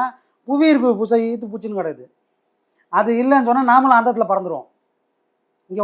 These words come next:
ஒண்ணுமே இருக்காது. ஏதோ ஒரு பொருளுக்கு ஏதோ ஒரு பொருள் அடிப்படைன்னு காப்பாத்திருக்குது. ஆனால் சுயம்புனா என்னன்னா, அதை தோற்றமும் இல்லை, ஒடுக்கமும் இல்லை, இறைவனும் இருளும் மட்டுமே சுயம்பு. அதை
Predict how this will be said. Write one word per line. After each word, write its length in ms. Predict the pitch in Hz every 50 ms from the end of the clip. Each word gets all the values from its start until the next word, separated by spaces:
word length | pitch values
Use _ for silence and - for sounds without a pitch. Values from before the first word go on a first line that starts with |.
| 202 208
ஒண்ணுமே 260 | 202 214 208 208 202
இருக்காது. 280 | 190 160 165 143 120 110 _ _ _ _ _ _ _ _ _ _ -
ஏதோ 300 | 147 160 180 190 185 226 233 226 202
ஒரு 120 | 185 170 160 143 160
பொருளுக்கு 380 | 170 175 175 175 170 165 208 196 165 160
ஏதோ 120 | 156 170 170 160
ஒரு 100 | 147 135 -
பொருள் 220 | 151 151 156 143 139
அடிப்படைன்னு 460 | 147 147 156 147 147 147 147 - -
காப்பாத்திருக்குது. 460 | 143 147 - 143 - 135 123 113 _ _ _ _ _ _ _ _ _ _ _
ஆனால் 280 | - 135 135 147 147 139 - -
சுயம்புனா 560 | 160 208 254 277 285 269 247 226 185 175 156 147
என்னன்னா, 340 | 135 127 123 117 120 127 139 147 147 147 _ _ _ _ _ _ _ -
அதை 240 | 147 147 156 196 247 269 _ _ _ _ _ _ _ _ _ _ _ - -
தோற்றமும் 520 | 147 156 - 160 160 165 165 160 156 156 156
இல்லை, 160 | 160 190 233 247 - _ _ _ _ - 127 131
ஒடுக்கமும் 480 | 160 170 170 - 170 165 160 147 143 135
இல்லை, 160 | 127 123 120 127 _ _ _ _ _ _ _ _ _ -
இறைவனும் 640 | 139 156 165 185 185 185 165 160 156 175 220 240 - _ _ _ _ _ _ _ -
இருளும் 420 | 147 151 160 175 180 175 170 156 147
மட்டுமே 360 | 143 - - 147 139 165 196 208 - -
சுயம்பு. 440 | 139 131 123 123 117 110 110 120 117 107 110 _ _ _ _ _ _ _ _ _ _ _ _ _ _ _ _ _ _ _ - 135
அதை 200 | 139 143 151